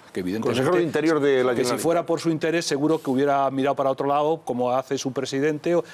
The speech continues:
Speaker 1: o como hacen otros responsables del gobierno. Por eso no es una anécdota, es una categoría porque están marcando los ritmos de la política actual de Ca-, de Cataluña,
Speaker 2: Claro.
Speaker 1: que no es la primera vez que pasa en el que el proceso de radicalización de Cataluña, primero se hace esa política de una cierta burguesía de decir, "Bueno,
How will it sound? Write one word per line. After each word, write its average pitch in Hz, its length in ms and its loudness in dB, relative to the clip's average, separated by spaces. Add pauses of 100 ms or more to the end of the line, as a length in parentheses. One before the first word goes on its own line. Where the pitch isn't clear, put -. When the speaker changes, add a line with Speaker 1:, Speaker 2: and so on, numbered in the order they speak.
Speaker 1:
o 113 100 -2
como 127 180 -2
hacen 139 160 -4
otros 127 240 -4
responsables 120 480 -4
del 110 140 -4
gobierno. 95 340 -6 (180)
Por 147 140 2
eso 190 160 0
no 156 160 -2
es 165 100 -4
una 156 140 -2
anécdota, 127 380 -2
es - 80 -4
una 175 160 -2
categoría 165 520 0 (200)
porque 117 180 -4
están 185 160 -2
marcando 180 460 0
los 135 180 2
ritmos 170 340 -4 (200)
de 131 160 -2
la 127 100 0
política 160 440 -2
actual 147 280 -2
de 131 100 -2
Ca-, 139 120 -6
de 127 160 -4
Cataluña, 120 420 -2
Speaker 2:
Claro. 78 220 -14
Speaker 1:
que 170 140 2
no 220 120 0
es - 80 -4
la 240 100 2
primera 190 260 0
vez 170 100 -2
que 175 100 -4
pasa 180 320 -2 (180)
en 135 100 0
el 135 120 2
que 147 80 -2
el 131 60 -2
proceso 165 420 -4
de 170 140 0
radicalización 151 800 -2
de 147 100 -2
Cataluña, 143 480 0 (240)
primero 156 320 0
se 160 100 -4
hace 156 120 -4
esa 143 160 -2
política 143 680 -2 (180)
de 123 80 -4
una 143 160 2
cierta 147 280 -2
burguesía 135 600 0
de 135 80 0
decir, 135 260 -2
"Bueno, 147 300 -2